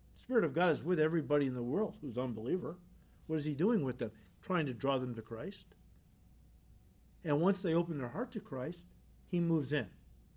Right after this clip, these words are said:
Now, these men, when Jesus breathed on them and the Spirit came in them, he was with them, now he is in them. At this point, they became technically New Testament Christians. Wh-, why do I say that?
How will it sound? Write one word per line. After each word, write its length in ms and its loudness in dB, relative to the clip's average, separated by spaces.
Now, 340 4
these 400 4
men, 540 2
when 160 0
Jesus 380 0
breathed 440 0
on 200 0
them 340 -6
and 180 -6
the 60 -4
Spirit 480 0
came 400 -4
in 200 -4
them, 180 -6
he 100 -8
was 220 -10
with 200 -4
them, 220 -4
now 320 -6
he 140 -4
is 140 -2
in 140 -4
them. 140 -10
At 240 -4
this 180 2
point, 560 -2
they 180 2
became 760 -2
technically 840 -6
New 220 -2
Testament 640 -4
Christians. 520 -12
Wh-, 260 -6
why 140 2
do 140 2
I 60 4
say 220 -2
that? 200 -12